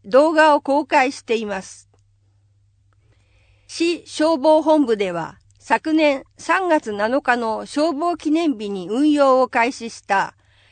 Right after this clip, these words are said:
市新消防庁舎の一周年を記念して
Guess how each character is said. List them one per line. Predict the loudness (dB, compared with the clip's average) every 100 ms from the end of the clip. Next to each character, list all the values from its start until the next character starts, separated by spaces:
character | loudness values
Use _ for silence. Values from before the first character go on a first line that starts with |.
| _
市 | -8 -6 -6 -8 _ _ _
新 | -4 -2 -2 -4
消 | 2 2
防 | 2 -2 -2
庁 | -4 -4
舎 | -2 -4
の | -6
一 | -10
周 | -10 -6 -2
年 | 0 -2 -4
を | -6
記 | -8
念 | -8 -8 -8
し | -12
て | -8 -8 -8